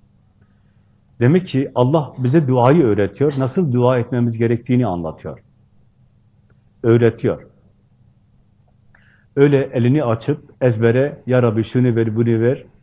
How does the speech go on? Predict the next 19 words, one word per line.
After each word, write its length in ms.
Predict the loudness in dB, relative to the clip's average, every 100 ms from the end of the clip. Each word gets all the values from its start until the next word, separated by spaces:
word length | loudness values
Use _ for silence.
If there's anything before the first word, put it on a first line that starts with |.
| 0
demek 440 | 2 2 -2 -8 _ _ _ _ _ _ _ -10 -2
dua 380 | 0 2 0
değildir. 540 | 2 2 2 -2 -6 -10 _ _ _ _ _ _ _ _ _ _ -6
Duanın 480 | 0 2 2 2 2
bir 280 | 0 0 -2
adabı 360 | 2 2 2 0
vardır. 420 | -2 -6 -12 -20 _ _ -4
Allah'ın 380 | 0 2 2 0
huzurundasın, 840 | -4 -4 -2 -2 0 -2 -4 -10 -4
onu 280 | -2 0 0
Rabbinden 460 | -2 0 2 2
istiyorsun 560 | 0 -8 -10 -10 -10 -14
çünkü. 440 | -10 -12 -12 -18 _ _ _ _ _ _ _ _ _ _ _ _ _ _ _ _ _ _ _ _ _ _ _
Eğer 340 | 2 6 6 6
dua 240 | 4 4
kabul 280 | 4 4 6
olmamışsa, 840 | 4 2 0 -4 -4 -4 -4 -8 _ -4
o 120 | 0
zaman 440 | 2 2 0 -2